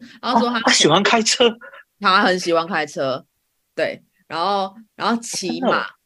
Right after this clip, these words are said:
Speaker 1: 她很喜欢开车跟骑马。她以前在，他们年轻的时候都要从军嘛，都当兵。她说她当兵的时候就是修车的，
Speaker 2: 嗯。
Speaker 1: 不知道的话去看那个影集《Crown》王冠，里面就有，
Speaker 2: <laughs>
Speaker 1: 就有说了，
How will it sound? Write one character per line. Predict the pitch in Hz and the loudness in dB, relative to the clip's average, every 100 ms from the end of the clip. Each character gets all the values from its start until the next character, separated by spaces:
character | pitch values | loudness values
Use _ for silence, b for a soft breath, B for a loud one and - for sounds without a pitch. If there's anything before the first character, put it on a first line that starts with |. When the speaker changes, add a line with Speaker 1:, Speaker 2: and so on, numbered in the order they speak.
| _ _ | _ _
Speaker 1:
她 | 208 | -4
很 | 208 | -2
喜 | |
欢 | 190 | -4
开 | 175 196 | -2 -2
车 | 185 185 | -2 -2
跟 | 165 | -4
骑 | 160 - 147 135 | -6 -12 -12 -10
马。 | 123 82 _ b b | -10 -12 _ b b
她 | 254 294 | -2 0
以 | 269 226 | 0 -2
前 | - 190 160 165 190 | -2 -2 0 -4 0
在， | 226 214 202 190 - - - _ | 4 4 4 2 -4 -12 -20 _
他 | 247 349 | -10 -8
们 | 294 | -4
年 | 220 196 | -4 -4
轻 | 220 240 | -4 -4
的 | 208 | -4
时 | 202 | -2
候 | 196 | 0
都 | 202 | 2
要 | 202 | 0
从 | 196 175 151 | -2 -10 -16
军 | 165 170 151 | -10 -8 -8
嘛， | 151 87 - _ _ | -10 -12 -14 _ _
都 | - 196 | -4 -2
当 | 196 165 | -2 -6
兵。 | 175 160 | -10 -10
她 | 196 | -4
说 | 226 | -2
她 | 226 | -2
当 | 214 | -4
兵 | 214 208 | -8 -8
的 | |
时 | 175 | -2
候 | 175 | -4
就 | 170 | -2
是 | 185 | -4
修 | 180 190 175 | -4 -4 -4
车 | - 165 139 | -4 -6 -6
的， | 123 | -8
Speaker 2:
嗯。 | - B B B _ | -14 B B B _
Speaker 1:
不 | 254 | -6
知 | 254 | 0
道 | 269 233 | 4 4
的 | |
话 | 262 | 4
去 | 240 254 | 0 0
看 | 285 220 | -4 -4
那 | 220 | -2
个 | 190 - | 0 0
影 | 175 160 | -4 -10
集 | 143 160 151 147 175 _ _ - | -12 -10 -10 -10 -14 _ _ -2
《Crown》 | 220 170 117 | 0 0 -4
王 | 156 156 170 | -8 -8 -4
冠， | 208 139 | -2 -2
里 | 143 _ - - - - | -6 _ -4 0 0 2
面 | 240 240 | 0 4
就 | |
有， | 233 165 | 4 4
Speaker 2:
<laughs> | - - 180 | 0 -4 0
Speaker 1:
就 | 254 | 6
有 | 220 165 | 6 6
说 | - 196 185 185 | 0 2 4 4
了， | 170 | 4